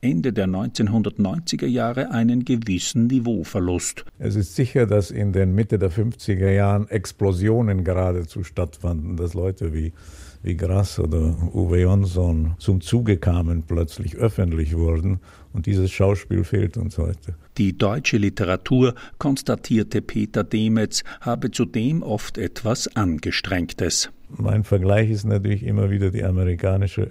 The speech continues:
Speaker 2: Literatur, wo man es sich nicht so schwer macht, originell zu sein. Ich glaube, in deutscher Sprache habe ich immer das Gefühl, es muss etwas erzwungen werden, anstatt es mit einer gewissen Lässigkeit zu tun.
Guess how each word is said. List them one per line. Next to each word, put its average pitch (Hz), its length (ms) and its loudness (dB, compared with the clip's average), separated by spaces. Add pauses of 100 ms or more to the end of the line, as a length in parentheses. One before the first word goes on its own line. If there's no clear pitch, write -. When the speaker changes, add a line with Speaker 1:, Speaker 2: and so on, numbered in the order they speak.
Speaker 2:
Literatur, 98 880 0
wo 101 380 0
man 101 320 2 (100)
es - 240 -6
sich 101 180 -4
nicht 113 240 -2
so 95 200 -2
schwer 98 480 2
macht, 107 520 -2
originell 92 640 0
zu 95 220 -8
sein. 92 360 -4
Ich - 40 -10
glaube, 107 300 0
in 104 160 2
deutscher 110 300 0
Sprache 104 580 0
habe 104 200 0
ich - 220 -6
immer 104 220 0
das 98 220 -2
Gefühl, 101 500 0 (240)
es - 240 -2
muss 117 640 -2 (240)
etwas 95 340 0
erzwungen 95 800 2
werden, 80 520 -2 (100)
anstatt 95 500 -4
es - 260 -4
mit - 440 -2
einer 95 200 0
gewissen 87 440 0
Lässigkeit 82 800 0
zu - 160 -4
tun. 92 420 -4